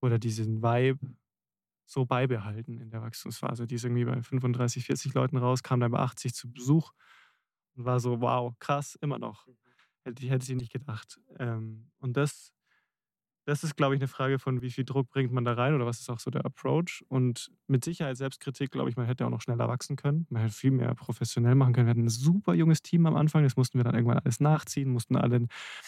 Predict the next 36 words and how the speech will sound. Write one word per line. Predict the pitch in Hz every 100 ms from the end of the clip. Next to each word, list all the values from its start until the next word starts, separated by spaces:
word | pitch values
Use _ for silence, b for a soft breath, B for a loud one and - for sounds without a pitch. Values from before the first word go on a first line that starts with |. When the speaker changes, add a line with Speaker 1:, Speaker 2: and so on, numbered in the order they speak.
| B
Speaker 1:
beibringen, | 131 135 127 127 120
dass | 120
Performance | - 120 - 139 139 127 120 -
nicht | 131 - -
gleich... | 120 120 117 - -
Ähm, | 117 117 113 113 - _ _ _ _ _ _ _ _ -
Kultur, | 131 151 -
komplett | 143 123 156
Kulturverlust | - 165 170 160 160 151 156 -
ist, | 156 -
sondern | 139 131
wenn | 123 123
man | 120
über, | 120 120
einfach | 127 123 139
über | 127
Leistung | 123 123 - 120 113
spricht, | - 135 139 -
dass | 117 -
man | 117
sich | 113 113
eigentlich | 117 120 -
halt | 123
über | 117 117
eine | 113 -
Dimension | - 120 113 117 131 123
enthält, | 117 117
unterhält, | 131 - 127 123 123
die | -
immer | 135 143 120
auch | 120 _ _ -
Impact | 143 175 165 -
bedeutet | 151 151 160 156
in | 135
unserem | 147 147 143
Fall. | 147 165